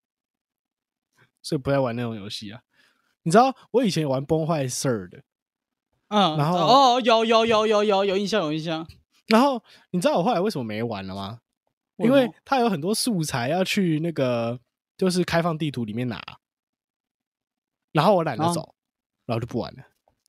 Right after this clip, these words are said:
Speaker 2: Pathetic。不是啊，那你要玩什么游戏？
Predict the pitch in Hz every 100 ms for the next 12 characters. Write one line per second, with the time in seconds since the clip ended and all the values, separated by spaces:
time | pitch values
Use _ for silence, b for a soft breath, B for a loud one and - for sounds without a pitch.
0 | _ 175 - 165 156 147 147 - - -
1 | _ _ b _ _ _ _ _ _ 214
2 | 269 226 175 175 247 262 240 190 220 196
3 | 190 185 160 156 156 190 165 160 165